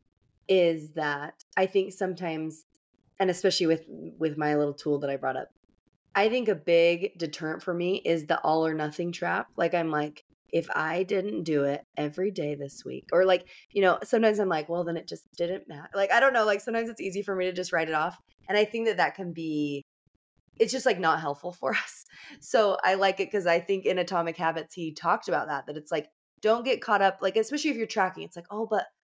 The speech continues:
I did it every day, but, like, I missed this day," or whatever, whatever you're doing. I think that's just a good thing to note, that it's like, it's okay. Like, if you didn't do it that day, it's okay. And you can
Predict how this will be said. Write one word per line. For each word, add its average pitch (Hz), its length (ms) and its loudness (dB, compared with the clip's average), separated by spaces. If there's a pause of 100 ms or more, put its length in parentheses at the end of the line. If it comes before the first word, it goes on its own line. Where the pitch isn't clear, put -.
I - 40 -6
did 240 120 2
it - 100 2
every 214 200 2
day, 214 160 8
but, 196 100 0
like, 180 180 2
I 180 60 0
missed 196 300 -4
this 202 180 -2
day," 165 180 4
or 160 80 0
whatever, 202 480 4
whatever 185 260 -2
you're 170 100 0
doing. 175 240 -2 (440)
I 202 40 4
think 226 140 6
that's 233 120 0
just 254 180 -4
a 220 40 -2
good 180 160 -2
thing 202 120 0
to 190 120 -4
note, 170 200 0
that 196 100 -8
it's 175 120 -8
like, 175 240 -2
it's 220 140 -4
okay. 247 420 0
Like, 185 180 -4
if - 80 -16
you 208 60 -2
didn't 269 180 0
do 226 60 2
it 220 100 2
that 170 120 2
day, 170 340 -2 (880)
it's 180 160 2
okay. 185 400 4
And 175 140 0
you 170 100 0
can 151 460 -2